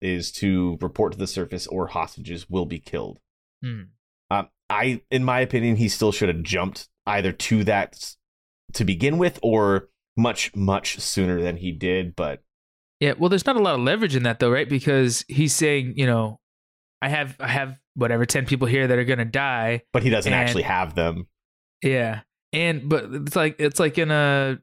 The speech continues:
Speaker 2: a bank heist or something like that. You have hostages here, and you're telling them, "Send in more hostages.
Speaker 1: <laughs>
Speaker 2: Send, send in the other hundred fifty or four hundred people, whatever you got up there." And they're all, all your, your people are gonna die when they get here,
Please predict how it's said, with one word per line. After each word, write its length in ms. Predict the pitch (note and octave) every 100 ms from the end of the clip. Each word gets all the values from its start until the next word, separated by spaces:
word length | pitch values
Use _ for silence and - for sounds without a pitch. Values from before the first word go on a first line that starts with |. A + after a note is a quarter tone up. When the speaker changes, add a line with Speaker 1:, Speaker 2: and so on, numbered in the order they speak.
| -
Speaker 2:
a 80 | C#3
bank 260 | C3+ E3+ -
heist 200 | A#2+ -
or 40 |
something 160 | D3 C3
like 100 | B2+
that. 120 | B2
You 80 | C3
have 140 | E3
hostages 500 | C3+ D#3 - C3 B2
here, 240 | - D3+ C3
and 120 | C3
you're 80 | C#3+
telling 300 | C#3+ D3+ C3
them, 120 | C#3+ B2
"Send 360 | - D3 C#3
in 120 | C3+
more 180 | B2+ C3
hostages. 540 | A#2+ C3+ - G#2+ G#2+ - -
Speaker 1:
<laughs> 120 | D3
Speaker 2:
Send, 340 | C#3 E3 D3+ C#3 -
send 280 | F3+ E3+
in 120 | E3+ D3+
the 140 | B2+
other 380 | C#3 D3 C#3 B2+
hundred 400 | B2+ C#3 C3 A#2+
fifty 340 | C#3 - B2+
or 80 | A#2+
four 200 | - B2+
hundred 200 | B2+ A#2+
people, 220 | C3+ B2
whatever 240 | B2 B2 A#2+
you 100 | A#2+
got 160 | C3
up 80 | B2
there." 240 | A#2+ A#2+ A#2+ _ _ _ - -
And 340 | B2+ B2 B2
they're 100 | C#3
all, 160 | C#3+ C#3+ D3 C3+
all 180 | D3
your, 220 | D3+ D3+ D3+
your 140 | D3
people 260 | C#3+ D3+ C#3
are 60 | B2+
gonna 280 | B2+ A#2+ A#2 _ -
die 220 | C#3 D3
when 120 | D3+
they 100 | C3+
get 160 | C3+ C#3+
here, 380 | B2 A#2 A#2